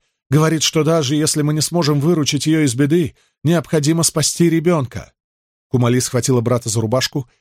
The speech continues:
теряя контроль над собой. "Скажи мне во имя Аллаха, что ты натворил? Во что ты нас всех втянул?" Он отбросил руку сестры, и она отшатнулась назад, тяжело дыша,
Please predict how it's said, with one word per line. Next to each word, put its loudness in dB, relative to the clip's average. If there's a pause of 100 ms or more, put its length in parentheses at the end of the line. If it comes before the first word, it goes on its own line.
(140)
теряя 2
контроль -4
над -8
собой. -8 (460)
"Скажи 0
мне 0
во 0
имя 2
Аллаха, -2
что -2
ты -2
натворил? -2 (360)
Во 2
что 0
ты -2
нас -2
всех -2
втянул?" 0 (600)
Он -4
отбросил 0
руку -2
сестры, -2 (440)
и 2
она 2
отшатнулась -2
назад, -2
тяжело -4
дыша, -4